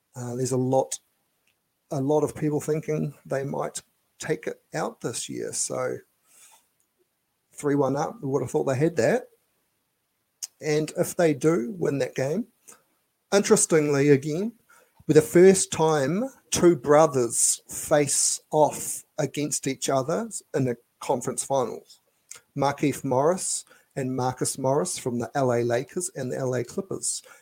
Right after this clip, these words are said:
They're actually twin brothers, and they look exactly the same. If you saw them walking together down the street, you wouldn't know who was who. You struggle to see, know who was who on the basketball court, apart from the fact they're wearing two different uniforms.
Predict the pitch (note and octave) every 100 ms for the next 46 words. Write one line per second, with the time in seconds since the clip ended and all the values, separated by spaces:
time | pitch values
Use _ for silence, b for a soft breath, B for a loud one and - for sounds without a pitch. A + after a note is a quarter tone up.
0 | b _ E3+ G#3 A#3 A#3 - - B3 A3
1 | B2 - - - - _ _ _ _ _
2 | - - E3 G3 G#3 F3 D#3 F#3 F#3 E3+
3 | F#3 G3 C3+ A#2 _ _ _ _ _ _
4 | - C#3+ F3 D#3+ D#3+ D#3 D#3+ D#3+ E3 D#3
5 | D#3+ D#3 D#3+ D#3 F3+ - E3+ E3+ F3 E3+
6 | E3 - F3 E3 G3 A3+ _ _ _ _
7 | _ _ _ _ _ _ _ _ - -
8 | _ _ _ _ _ C#3+ - D3 D3 C#3
9 | B2+ D3 C3+ D3 D3 C#3+ C#3+ D#3+ D#3 C3+
10 | D3 F3 - C3+ C3+ - - C#3+ - C3+
11 | C3 - - C#3 C#3 C3 C3+ _ b b
12 | b _ - D3 D3 C#3+ D3 E3 F#3+ A3+
13 | C#4 -